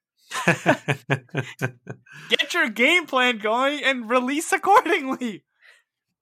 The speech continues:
Speaker 2: You are, like, oh my God, this frustrates me so much.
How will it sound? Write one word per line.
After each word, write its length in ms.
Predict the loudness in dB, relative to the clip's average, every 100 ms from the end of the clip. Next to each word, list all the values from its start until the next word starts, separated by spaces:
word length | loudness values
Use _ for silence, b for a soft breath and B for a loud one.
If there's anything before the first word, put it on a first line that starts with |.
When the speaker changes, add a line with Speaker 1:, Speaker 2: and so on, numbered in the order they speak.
| _ _ -2
Speaker 2:
You 160 | 4 6
are, 200 | 4 2
like, 180 | 0 0 B B B B B B -20
oh 100 | -20
my 160 | -20 _ -12
God, 340 | -6 -6 -6
this 160 | -12 -20 _ -6
frustrates 420 | -6 -2 -4 -4
me 60 | -2
so 220 | -2 -2
much. 320 | 0 -2 -4